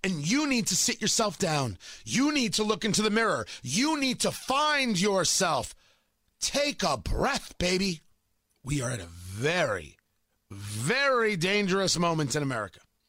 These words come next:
where you have a culture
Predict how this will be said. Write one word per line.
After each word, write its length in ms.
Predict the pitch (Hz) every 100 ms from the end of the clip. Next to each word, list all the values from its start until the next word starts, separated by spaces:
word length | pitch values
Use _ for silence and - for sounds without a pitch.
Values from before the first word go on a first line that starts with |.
| _ _ _ _ _ _ _ _ _ _ _ _ _ _ _ _ _ _ _ -
where 220 | 156 208
you 320 | 170 214 285
have 540 | 208 214 196 170 156 - - -
a 100 | 196
culture 560 | - 254 262 - 180